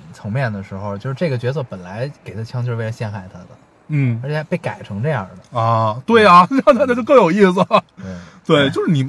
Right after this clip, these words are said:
Speaker 2: 无法从里面挑出来任何一个非常脸谱化这么一个人。对，所以，所以他，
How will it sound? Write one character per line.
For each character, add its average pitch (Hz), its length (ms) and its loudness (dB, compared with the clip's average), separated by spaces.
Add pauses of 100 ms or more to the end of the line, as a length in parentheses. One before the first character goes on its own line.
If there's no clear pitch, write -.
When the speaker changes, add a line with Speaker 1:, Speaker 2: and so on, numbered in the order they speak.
Speaker 2:
无 156 160 0
法 247 180 2
从 156 180 -2
里 143 140 0
面 104 160 -4
挑 202 180 0
出 185 60 0
来 196 120 4
任 262 180 0
何 135 180 -2
一 151 80 0
个 139 100 0
非 294 240 -6
常 127 220 -2
脸 120 160 -4
谱 - 120 -14
化 113 180 -2
这 110 100 -8
么 110 60 -10
一 110 40 -8
个 110 100 -6
人。 107 160 -10 (540)
对， 131 160 0
所 170 100 -2
以， 254 40 -8
所 - 300 -12
以 427 60 -12
他， - 140 -6